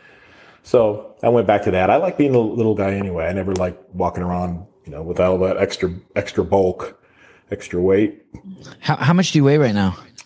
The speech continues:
Speaker 1: I'm up to two hundred and thirty pounds.
Speaker 2: Oh, so days of one night wrestling one ninety-eight are over for you?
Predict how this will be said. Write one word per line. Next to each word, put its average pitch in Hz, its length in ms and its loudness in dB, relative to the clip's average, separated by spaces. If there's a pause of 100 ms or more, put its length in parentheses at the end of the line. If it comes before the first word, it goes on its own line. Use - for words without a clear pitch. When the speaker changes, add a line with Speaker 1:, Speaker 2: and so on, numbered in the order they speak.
(220)
Speaker 1:
I'm 151 220 -10
up 139 160 -8
to 98 460 -10 (180)
two 139 220 -10
hundred 117 300 -10
and 92 80 -18
thirty 92 220 -12
pounds. 78 440 -20 (420)
Speaker 2:
Oh, 131 360 2 (240)
so 139 220 0
days 135 340 2
of 117 80 0
one 123 180 2
night 113 140 -2
wrestling 120 400 2
one 113 120 2
ninety-eight 110 400 2
are 110 80 2
over 107 220 2
for 131 160 -4
you? 147 220 -2